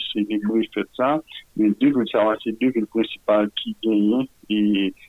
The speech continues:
Notre-Dame comme saint patron. Il y a, il y a un peu de festivité qui prévoit dans deux villes, ça va, dans le cadre de célébration, hein.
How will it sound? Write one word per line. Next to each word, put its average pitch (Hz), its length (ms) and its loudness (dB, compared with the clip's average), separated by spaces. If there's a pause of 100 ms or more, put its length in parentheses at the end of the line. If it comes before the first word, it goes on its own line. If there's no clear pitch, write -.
(200)
Notre-Dame 110 520 0
comme 107 280 2 (240)
saint 123 80 -2
patron. 104 380 0 (760)
Il 143 60 4
y 147 60 4
a, 151 280 2 (1080)
il 135 160 4
y 151 40 4
a 147 60 4
un 135 40 0
peu 143 140 -6
de 143 100 -6
festivité - 800 -4
qui - 120 -12
prévoit 120 420 -2
dans 113 140 2
deux 113 240 -2
villes, 110 220 -2
ça 117 80 -2
va, 107 260 2
dans 107 80 0
le 104 40 -4
cadre 104 220 -2
de - 40 -18
célébration, 104 800 -2
hein. 220 40 -4